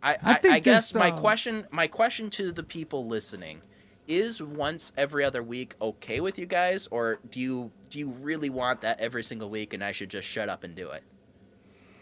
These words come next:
Speaker 2: Hmm, that's a good question.
Speaker 1: What do
Speaker 2: I,
Speaker 1: you
Speaker 2: I
Speaker 1: think, Ben?
Speaker 2: think consistency, whatever, whatever it is, if it's once a week, go for it. If it's once every other week,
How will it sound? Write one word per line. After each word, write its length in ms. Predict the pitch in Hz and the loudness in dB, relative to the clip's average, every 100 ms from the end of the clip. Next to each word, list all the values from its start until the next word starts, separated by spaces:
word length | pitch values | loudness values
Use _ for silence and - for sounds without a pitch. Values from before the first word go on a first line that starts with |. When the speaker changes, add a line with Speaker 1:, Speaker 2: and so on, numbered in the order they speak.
| - | -12
Speaker 2:
Hmm, 440 | 170 165 156 139 120 - | -6 -4 -4 -6 -10 -14
that's 140 | 151 190 | -10 -6
a 40 | |
good 200 | 180 247 | 0 2
question. 720 | - 277 - 147 139 135 147 - | 4 4 4 -2 -6 -8 -10 -4
Speaker 1:
What 80 | 180 | 0
do 40 | 208 | 2
Speaker 2:
I, 20 | |
Speaker 1:
you 40 | 170 | 2
Speaker 2:
I 20 | - | 2
Speaker 1:
think, 80 | 190 | 4
Ben? 180 | 277 247 - | 8 8 6
Speaker 2:
think 260 | - - _ _ | -6 -18 _ _
consistency, 1000 | - 240 - 247 226 - 185 160 156 143 | 8 8 8 6 6 2 -2 0 -2 -2
whatever, 360 | 139 190 208 190 | 2 6 6 6
whatever 420 | 180 226 220 196 | 6 6 6 4
it 60 | 185 | 4
is, 220 | 156 160 | 2 -4
if 120 | 143 | -4
it's 180 | 165 - | -4 2
once 300 | 175 170 165 | 4 4 2
a 60 | |
week, 400 | 165 240 247 - - - - - - - _ _ _ | 4 6 6 2 -16 -20 -20 -20 -20 -20 _ _ _
go 160 | 190 190 | 6 6
for 340 | - 156 143 | 4 0 2
it. 140 | 139 - | 0 -4
If 200 | 165 156 165 | -6 -2 0
it's 420 | 156 - - - | 0 -4 -8 0
once 360 | 170 175 - | 4 4 2
every 340 | 175 170 165 - | 0 0 -2 0
other 400 | 208 208 220 220 | 4 6 8 8
week, 540 | 208 220 226 - 156 | 6 4 2 -2 -8